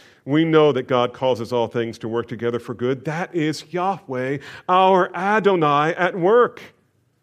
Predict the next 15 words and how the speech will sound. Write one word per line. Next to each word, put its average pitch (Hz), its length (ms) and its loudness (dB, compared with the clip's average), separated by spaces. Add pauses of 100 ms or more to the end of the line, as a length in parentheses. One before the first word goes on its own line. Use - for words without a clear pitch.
(1000)
Is 143 160 -4
the 170 80 2
personal 220 600 4
covenant 202 600 2
God 170 360 4
who 165 120 -2
created 151 680 0
you, 208 340 -2 (260)
the 147 100 2
one 175 320 4
under 180 260 4
whose 170 320 0
rule 160 420 4
you 160 180 0
are 131 200 0